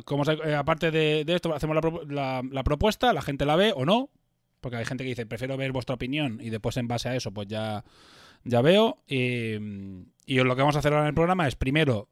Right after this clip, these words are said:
damos los tres nuestra opinión sobre la película, muy resumido,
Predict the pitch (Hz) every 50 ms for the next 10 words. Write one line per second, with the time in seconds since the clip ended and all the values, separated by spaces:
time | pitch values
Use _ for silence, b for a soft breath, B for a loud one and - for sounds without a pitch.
0 | _ 139 123 131 131 139 139 143 135 110 - 139 135 135 143 135 - 139 127 123
1 | 131 139 151 160 139 143 127 127 131 127 123 139 151 175 180 214 208 196 170 143
2 | 139 135 131 123 127 123 - 147 170 196 208 226 247 269